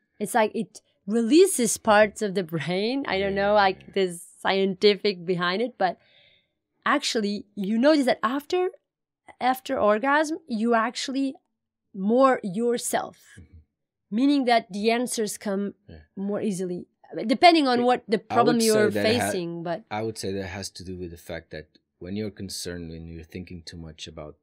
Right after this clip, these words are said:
Speaker 2: problems that you have or stressing and anxious, da, da, da, you're too much in your mind, you're too much
Speaker 1: Mm,
Speaker 2: thinking,
Speaker 1: yes.
Speaker 2: it's too much emotion.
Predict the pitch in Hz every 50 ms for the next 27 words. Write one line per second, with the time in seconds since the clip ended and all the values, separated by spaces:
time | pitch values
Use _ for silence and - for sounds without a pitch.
0 | _ _ - - 80 76 73 76 76 76 73 - - 71 - - 69 65 69 71
1 | 76 71 69 69 71 69 - 80 85 _ _ _ _ _ _ - - - - 82
2 | - - - - 82 82 78 76 73 - 78 78 73 - - - 78 - - -
3 | 78 76 78 73 76 78 69 78 82 - - 101 92 85 82 - - - 80 78
4 | 78 78 80 80 76 71 - 208 208 202 196 190 180 180 175 170 170 170 165 170
5 | 165 165 151 - - - - - _ _ _ - - 104 101 101 104 - - -
6 | - - 101 - 92 92 98 92 - - - 69 73